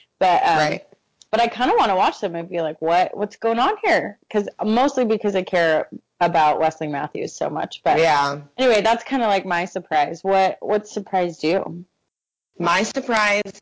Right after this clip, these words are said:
Speaker 2: is the Lakers. Um,
Speaker 1: In a
Speaker 2: I
Speaker 1: good
Speaker 2: hate the
Speaker 1: way.
Speaker 2: Lakers.
Speaker 1: <laughs>
Speaker 2: <laughs> Yeah. I hate the Lakers 'cause I'm from here. But, yeah, in a good way. Um, just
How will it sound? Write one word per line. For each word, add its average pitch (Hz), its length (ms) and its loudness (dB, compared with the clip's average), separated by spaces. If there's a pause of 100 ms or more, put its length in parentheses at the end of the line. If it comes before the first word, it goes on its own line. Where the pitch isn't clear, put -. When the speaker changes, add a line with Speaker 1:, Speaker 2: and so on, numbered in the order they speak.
Speaker 2:
is 170 240 -6
the 190 120 -8
Lakers. 190 840 -6
Um, 151 640 -2 (600)
Speaker 1:
In - 60 -2
a - 60 2
Speaker 2:
I 170 100 2
Speaker 1:
good 240 160 2
Speaker 2:
hate 226 120 0
the 196 60 4
Speaker 1:
way. 160 80 4
Speaker 2:
Lakers. 147 760 -2
Speaker 1:
<laughs> - 0 -
Speaker 2:
<laughs> 330 680 2
Yeah. 214 320 2 (400)
I 262 240 0
hate 220 220 -4
the 285 60 -10
Lakers 196 440 -4
'cause 190 140 -10
I'm 185 160 -4
from 196 180 -8
here. 185 320 -4
But, 165 480 0 (180)
yeah, 220 260 0
in 185 100 -2
a 202 40 -2
good 214 220 -6
way. 175 300 -4
Um, 156 560 -10
just - 440 -6